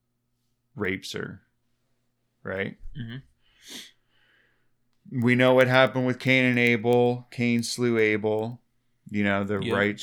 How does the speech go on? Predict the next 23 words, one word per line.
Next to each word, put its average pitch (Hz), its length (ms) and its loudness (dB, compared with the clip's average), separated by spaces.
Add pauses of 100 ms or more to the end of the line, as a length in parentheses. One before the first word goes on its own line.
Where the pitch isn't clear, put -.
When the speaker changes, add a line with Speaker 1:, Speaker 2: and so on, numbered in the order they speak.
Speaker 1:
the, 98 420 -2
the 104 200 -2
wicked, 104 500 -4 (680)
you 107 160 -4
got 113 180 4
that 107 160 2
duality, 104 920 -2 (200)
Speaker 2:
Yep. 113 260 -8
Speaker 1:
I - 60 -2
guess. 98 540 -8 (420)
And 101 180 -4
that, - 200 -6
you 110 120 -4
know, 98 180 -2
I 95 100 -4
mean, 98 200 -6
that's 92 240 -10
what, 98 180 -8 (160)
that's 95 240 -10
what 98 180 -8 (360)
Yaldabaoth 95 880 -6 (1900)
creates, 95 520 -6
or, 95 280 -12